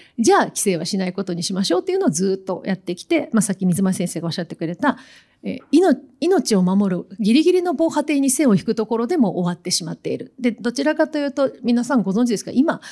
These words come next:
あの、話し合われている次の議論っていうのは、ちょっとやっぱりもっと柔軟にしましょうみたいな話も出てきてしまっている、揺り戻しみたいな議論も結構今出てきてしまってるんですね。果たして、えー、こう、この経営者たちがずっと出てき-、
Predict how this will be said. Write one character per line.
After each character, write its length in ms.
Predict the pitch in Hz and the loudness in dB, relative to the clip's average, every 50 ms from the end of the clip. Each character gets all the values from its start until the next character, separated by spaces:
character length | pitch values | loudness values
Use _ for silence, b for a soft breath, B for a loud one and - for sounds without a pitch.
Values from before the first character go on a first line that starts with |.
| B B B | B B B
あ 140 | - 170 - | -8 -4 -2
の、 140 | 202 185 165 | -2 -2 -2
話 260 | - 208 208 208 - | 0 2 2 2 2
し 100 | - 220 | 0 -2
合 80 | 208 | -2
わ 100 | 202 202 | -2 -2
れ 120 | 185 190 190 | -2 -4 -4
て 100 | - 170 | -2 -2
い 40 | 160 | -2
る 80 | 180 175 | -2 -2
次 180 | - 214 226 | 0 2 4
の 140 | 240 214 180 | 4 4 4
議 100 | 160 190 | 0 -2
論 140 | 185 170 165 | -4 -4 -6
っ 20 | |
て 140 | 160 - 175 | -4 -4 -4
い 80 | 160 160 | -2 -4
う 60 | 165 | -6
の 120 | - 170 | -4 -2
は、 200 | 202 202 165 - B B B B B B B | -2 -2 -2 -4 B B B B B B B
ち 120 | - 330 370 | 2 2 2
ょ 20 | |
っ 40 | 381 | 2
と 120 | 381 - | 2 2
や 100 | 190 175 | 2 2
っ 40 | 170 - | 0 0
ぱ 100 | - 285 | 0 2
り 40 | 233 | 4
も 140 | 196 254 294 | 4 2 2
っ 20 | |
と 100 | - 196 | 0 -2
柔 200 | 151 156 190 214 | 0 2 4 4
軟 160 | 240 277 277 | 6 6 4
に 80 | 285 262 | 4 2
し 80 | 285 | 0
ま 80 | 285 277 | 0 0
し 80 | 254 302 | 2 2
ょ 20 | |
う 40 | 233 | 2
み 100 | 185 - | 0 0
た 100 | 175 160 | -2 -6
い 40 | 165 | -4
な 60 | 165 | -2
話 460 | 160 208 214 220 - 277 277 262 254 | 0 0 0 0 0 2 2 2 2
も 240 | 240 311 381 392 - | 2 2 0 2 2
出 100 | 208 196 | 2 2
て 140 | 196 190 - | 0 0 -6
き 80 | - | -6
て 100 | - 175 | -6 -6
し 140 | 180 - 196 | -6 -4 -6
ま 80 | 170 160 | -8 -10
っ 40 | |
て 180 | - _ - 175 | -12 _ -6 -2
い 100 | 143 180 | -2 -2
る、 180 | 185 180 - - | -2 -2 0 2
揺 100 | 214 196 | 4 4
り 100 | 214 226 | 4 4
戻 200 | 226 233 220 214 | 4 2 0 -2
し 220 | - - 202 - | -2 -4 -4 -4
み 120 | 196 208 180 | -4 -6 -4
た 80 | 185 | -4
い 60 | 156 143 | -6 -6
な 100 | 147 180 | -6 -6
議 100 | 180 190 | -4 -2
論 160 | 190 208 254 | 2 2 2
も 80 | 330 | 2
結 220 | 269 - 214 - - | 2 -2 -4 -4 -2
構 100 | 185 170 | -2 0
今 160 | 170 170 165 | 0 0 0
出 140 | 156 196 - | 0 0 0
て 100 | 185 180 | 0 -4
き 80 | - | -4
て 80 | - - | -6 -8
し 140 | 139 - 143 | -6 -6 -6
ま 60 | 147 | -8
っ 20 | - | -6
て 80 | - | -6
る 80 | 156 - | -8 -6
ん 20 | - | -4
で 40 | 160 | 2
す 60 | 233 | 4
ね。 160 | 254 285 262 B B B B B B B | 4 4 2 B B B B B B B
果 140 | B - 190 | B -2 2
た 160 | - 370 403 | 4 4 4
し 120 | 381 - - | 2 2 0
て、 260 | - 285 269 240 262 B B B B | 2 2 2 2 0 B B B B
え 120 | 233 202 190 | 2 2 2
ー、 80 | 180 | 4
こ 120 | 208 226 226 | 2 2 0
う、 280 | 233 233 - - - | 0 -2 -6 -12 -4
こ 240 | - 247 226 226 226 | 0 0 2 2 2
の 240 | 208 220 214 214 196 | 2 2 0 -2 -4
経 200 | - - 254 247 | -2 2 4 4
営 40 | 247 | 4
者 140 | 240 214 | 4 0
た 120 | 170 185 175 | -2 -2 -4
ち 120 | - 170 | -4 -4
が 100 | 156 156 | -4 -4
ず 220 | 143 156 202 233 254 | 0 2 2 2 2
っ 120 | 247 - | 2 2
と 280 | - 262 240 233 - - | 0 2 2 2 0 0
出 120 | 208 233 | -2 0
て 100 | 185 220 202 | 0 -2 -4
き-、 160 | - - - | -6 -12 -18